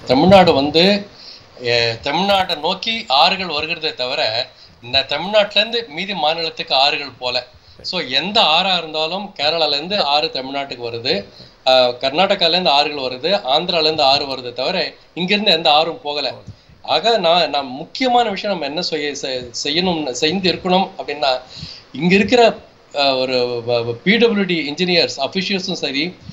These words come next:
செக்ரட்டரிஸும் சரி, அரசியல்வாதிகளும் சரி, பத்து ஆண்டுகளாக ஆண்ட இந்த அதிமுக அரசு, முக்கியமாக நான் சொல்ல விரும்புறேன், தமிழ்நாட்டுக்கு வர ஆறுகள் என்ன மாதிரி interventions மேல இருக்கிற மாநிலங்கள் கட்டுது அப்படிங்கிறத கண்குத்தி பாம்பு மாதிரி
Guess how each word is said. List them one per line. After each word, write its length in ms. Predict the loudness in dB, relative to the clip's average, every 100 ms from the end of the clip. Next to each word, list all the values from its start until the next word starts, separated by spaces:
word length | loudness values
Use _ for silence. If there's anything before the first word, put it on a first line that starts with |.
| -14 -6 -4
செக்ரட்டரிஸும் 400 | 0 0 0 -2
சரி, 600 | -4 -4 -2 -2 -2 -4 -10 -16 0
அரசியல்வாதிகளும் 800 | 2 2 2 2 2 2 0 -2
சரி, 240 | -2 -6
பத்து 360 | -2 -2 0 0
ஆண்டுகளாக 640 | 0 -2 -4 -2 -2 -2
ஆண்ட 380 | -4 -2 -2 -2 -10 _
இந்த 160 | -4 2
அதிமுக 480 | 2 2 -2 0 0
அரசு, 320 | 0 -2 -6
முக்கியமாக 500 | -6 -4 -2 0 0
நான் 100 | -2
சொல்ல 220 | -2 -4
விரும்புறேன், 480 | -4 -6 -2 -2 -2 -8 -18 -16 -16 -6 2
தமிழ்நாட்டுக்கு 500 | 4 6 6 4 4
வர 260 | 4 4
ஆறுகள் 440 | 4 4 4 2 2
என்ன 260 | 0 0
மாதிரி 260 | 0 0 -2
interventions 540 | -2 0 0 -2 -6
மேல 260 | -2 0 0
இருக்கிற 260 | -2 -2 0
மாநிலங்கள் 560 | 0 0 0 0 -2
கட்டுது 400 | -2 -4 -2 0
அப்படிங்கிறத 500 | 0 -2 -6 -2 -4 -4 -18 -20 -20 _
கண்குத்தி 540 | 2 2 2 -2 -4 -2
பாம்பு 260 | 0 0 2
மாதிரி 280 | 2 2